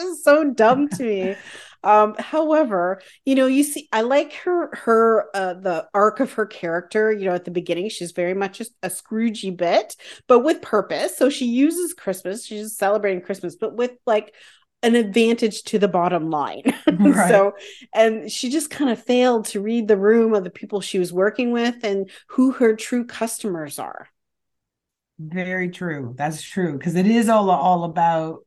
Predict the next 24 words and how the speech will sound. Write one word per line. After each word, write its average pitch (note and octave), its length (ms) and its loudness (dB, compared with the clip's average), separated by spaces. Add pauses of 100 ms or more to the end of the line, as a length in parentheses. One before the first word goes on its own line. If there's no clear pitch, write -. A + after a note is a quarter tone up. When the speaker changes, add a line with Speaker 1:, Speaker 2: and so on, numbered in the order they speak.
(240)
Speaker 2:
knowing E3 720 -6
the E3 120 -4
whole F3 480 -2
picture, D#3 460 -6
right? C3+ 360 -6
So E3 220 -8
Speaker 1:
Yeah. F3+ 240 4
Speaker 2:
that G#3+ 100 -4
was G#3+ 120 -8
a F#3+ 40 -6
good, F#3+ 360 -6
that F#3+ 160 0
was A#3 140 -4
a G3+ 40 -4
really G3 300 -6
good F#3 240 -8 (100)
point. C3+ 280 -10 (600)
The A3 60 2
fact C4+ 260 2
that E4 120 -2
she C#4+ 160 -4
had G#3+ 160 2
the G3 100 4
driver E3 880 -2